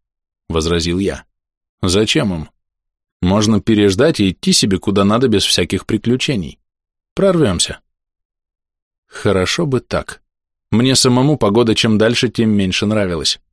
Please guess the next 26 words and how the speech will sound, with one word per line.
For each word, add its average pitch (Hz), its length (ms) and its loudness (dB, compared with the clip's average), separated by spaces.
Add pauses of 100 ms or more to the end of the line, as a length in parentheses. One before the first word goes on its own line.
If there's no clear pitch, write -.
(500)
Когда 90 340 0
всегда 92 360 0
солнечно, 117 640 0 (280)
и 98 100 0
вдруг 101 280 0
вот 104 160 2
так - 220 -2
резко, 101 420 0 (500)
и - 80 -4
про 95 200 -2
ураганы, 90 540 0
которые 104 360 2
приходят 98 440 2
с 90 40 -2
залива, 92 460 2
Дрика 101 360 0
тоже 110 380 0
очень 85 300 -2
права. 92 400 -2 (880)
"Сэм, 113 340 0
как 104 220 0
слышишь?" - 460 0 (320)
запросил 85 500 -2
я 80 140 -2
по 95 120 -2
рации. 82 460 -4